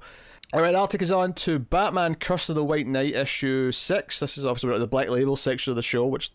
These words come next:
we seem to have every week now. We'll have one or two Black Label books, uh, of varying types.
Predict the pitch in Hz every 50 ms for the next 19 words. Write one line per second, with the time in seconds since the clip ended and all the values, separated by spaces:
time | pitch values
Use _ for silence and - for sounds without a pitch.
0 | _ _ - 185 - 294 262 196 139 135 131 123 113 110 107 104 104 95 98 110
1 | 127 139 151 151 - 143 131 113 107 - 147 139 120 107 - - 98 95 98 82
2 | 107 113 - - - - - - - - - - _ _ - - 113 113 - 113
3 | 117 107 123 120 117 113 107 104 - - 131 127 - -